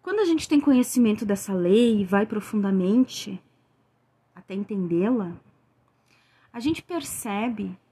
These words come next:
que muitas outras leis que foram inventadas depois caem por terra. E isso eu vou falar nos próximos podcasts, né?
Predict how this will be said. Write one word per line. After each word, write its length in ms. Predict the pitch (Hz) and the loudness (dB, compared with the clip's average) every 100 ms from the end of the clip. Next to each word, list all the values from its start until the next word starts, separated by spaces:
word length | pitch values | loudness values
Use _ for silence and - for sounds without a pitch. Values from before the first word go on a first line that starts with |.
| _ _ | _ _
que 100 | - | -10
muitas 300 | 208 226 269 | -6 -4 -4
outras 380 | 233 240 233 214 | -4 -4 -4 -2
leis 840 | 202 196 190 208 254 247 - - - | 0 2 4 4 4 2 -2 -14 -18
que 120 | 196 | -20
foram 340 | - 190 185 | -14 -6 -2
inventadas 880 | 190 190 180 180 - 175 196 185 175 | 0 0 0 -2 -2 0 0 -2 -6
depois 500 | 160 180 202 208 220 | -6 -8 -6 -4 -6
caem 280 | - 233 233 | -6 -4 -4
por 160 | 226 247 | -4 -8
terra. 420 | - 202 196 208 - _ _ _ _ _ _ _ _ _ _ _ _ _ _ _ _ _ _ - | -8 -8 -8 -10 -16 _ _ _ _ _ _ _ _ _ _ _ _ _ _ _ _ _ _ -8
E 280 | 247 262 | 2 4
isso 260 | 320 - - | 4 2 -6
eu 60 | 214 | -8
vou 100 | 226 | -6
falar 380 | 240 220 208 | -2 2 2
nos 160 | 226 226 | 2 -2
próximos 440 | 208 208 - 220 | -6 -6 -6 -10
podcasts, 880 | - 214 196 - 208 208 - - 196 | -10 -12 -12 -10 -8 -8 -10 -20 -16
né? 200 | 202 240 | -12 -10